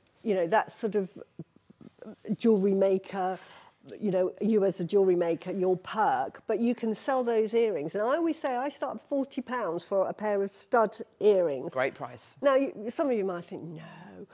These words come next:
Speaker 1: but make those stud earrings, put them in here, then you'll justify it and look absolutely beautiful.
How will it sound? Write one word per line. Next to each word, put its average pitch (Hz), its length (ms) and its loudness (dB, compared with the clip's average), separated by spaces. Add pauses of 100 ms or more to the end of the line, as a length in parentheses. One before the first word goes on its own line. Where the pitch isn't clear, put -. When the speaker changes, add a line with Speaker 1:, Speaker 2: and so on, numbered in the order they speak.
(300)
Speaker 1:
but 214 380 6 (400)
make 330 320 0
those 370 220 0
stud 330 260 -2
earrings, 226 380 2
put - 180 -10
them 320 120 -2
in 302 100 -2
here, 262 200 -2
then 233 200 0
you'll 254 120 -2
justify 214 600 -4
it 208 60 -2
and 233 100 0
look 254 180 -2
absolutely 233 400 -6
beautiful. 262 580 -4